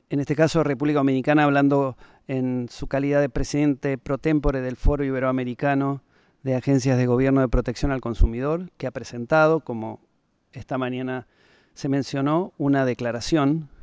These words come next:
eh, que esperamos sea adoptada, sobre resolución de conflictos transfronterizos y compensación para consumidores. Em, en el side event que tuvimos esta, este, durante mediodía,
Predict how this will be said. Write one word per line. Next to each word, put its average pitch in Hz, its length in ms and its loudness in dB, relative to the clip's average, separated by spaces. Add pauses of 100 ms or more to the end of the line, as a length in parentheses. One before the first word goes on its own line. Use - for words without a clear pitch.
(840)
eh, 120 460 -8
que 135 80 -6
esperamos 123 460 -6
sea 127 200 -10
adoptada, 165 720 -2
sobre 151 540 0
resolución 151 760 2
de 135 120 -6
conflictos 147 640 -4
transfronterizos 131 880 -6
y 123 40 -12
compensación 135 640 -2
para 135 200 0
consumidores. 123 840 -2 (960)
Em, 135 600 0 (140)
en 135 140 -2
el 127 100 -4
side 156 280 2
event 151 240 4
que 143 100 -4
tuvimos 139 380 -4
esta, 123 720 -4 (680)
este, 127 340 -10
durante 127 340 -6
mediodía, 175 640 0